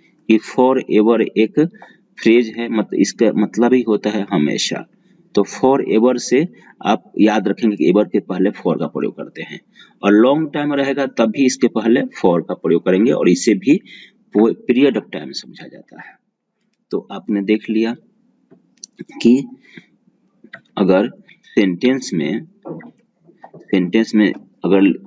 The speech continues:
राम पत्र लिखते आ रहा है, अगर कहें राम दो दिनों से, चाहे कहें मंडे से, राम मंडे से पत्र लिखते आ रहा है, तो क्या करेंगे? इसका translation राम, राम के साथ हैज,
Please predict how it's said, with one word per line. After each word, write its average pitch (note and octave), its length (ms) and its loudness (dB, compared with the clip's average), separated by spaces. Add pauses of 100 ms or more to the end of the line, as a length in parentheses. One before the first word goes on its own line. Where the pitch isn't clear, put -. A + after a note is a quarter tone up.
(100)
राम A2 260 2
पत्र A2 340 -4
लिखते G2+ 360 0
आ A2+ 100 0
रहा F2 180 -4
है, F#2+ 300 -8
अगर F2+ 180 -2
कहें F#2 380 -2
राम F#2 320 2
दो G2+ 440 -2
दिनों F2+ 300 4
से, D#2+ 380 -2 (400)
चाहे G2 200 2
कहें G2+ 400 2
मंडे G2+ 400 2
से, - 300 -12 (1040)
राम G2 380 0 (260)
मंडे G2 540 4
से - 380 -2 (380)
पत्र A2 200 0
लिखते G#2 360 0
आ C#2+ 40 0
रहा C#2+ 160 -8
है, D2 100 -10
तो F#2 120 -12
क्या A2 220 0
करेंगे? A2+ 560 -2 (520)
इसका F#2+ 260 0
translation G#2 720 -2 (720)
राम, F#2 480 -2 (280)
राम G2 280 0
के F#2 160 -2
साथ E2+ 300 -6
हैज, F2 500 -4